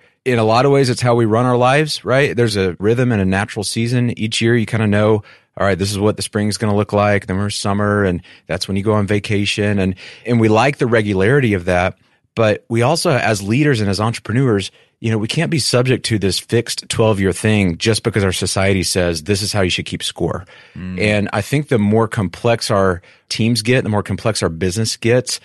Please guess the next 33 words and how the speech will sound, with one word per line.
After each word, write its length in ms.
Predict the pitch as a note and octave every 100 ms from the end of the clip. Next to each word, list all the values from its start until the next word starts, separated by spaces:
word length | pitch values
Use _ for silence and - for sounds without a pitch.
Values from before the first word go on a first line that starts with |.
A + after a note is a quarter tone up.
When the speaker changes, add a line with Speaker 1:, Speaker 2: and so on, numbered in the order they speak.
| - - -
Speaker 1:
the 120 | G#2+
more 200 | G#2 G#2+
frequently 680 | - - C3+ C#3+ C3 F#2 F#2+
we 180 | F2+ G2
have 160 | G#2 -
to 80 |
evaluate 840 | F2 D#2+ F2+ F#2+ G#2 F2+ E2+ E2 - _ _ _ G2
and 140 | F2+
update 340 | G2 D#2+ G2
our 120 | E2+ E2
goals. 500 | F2+ E2+ G#2 B2+ -
And 140 | G#2+ G2+
so 140 | G#2+
just 280 | F#2 D3 D#3
having 360 | D#3+ C#3+ G#2+
annual 340 | F#2+ G#2 A2+ A2
goals 280 | G#2 G2+ F#2
where 100 | F#2
you 60 | E2
start 300 | - A2+ F#2
the 60 |
year 220 | G2+ G2+ G2+
and 100 | F#2
you 60 |
go, 140 | E2+ E2+
"This 120 | A2
is 100 | A#2
what 100 | B2+
I'm 60 | A#2+
gonna 160 | A2 G2
do 140 | G2+
this 200 | G2 -
year, 340 | F#2+ F#2 F2+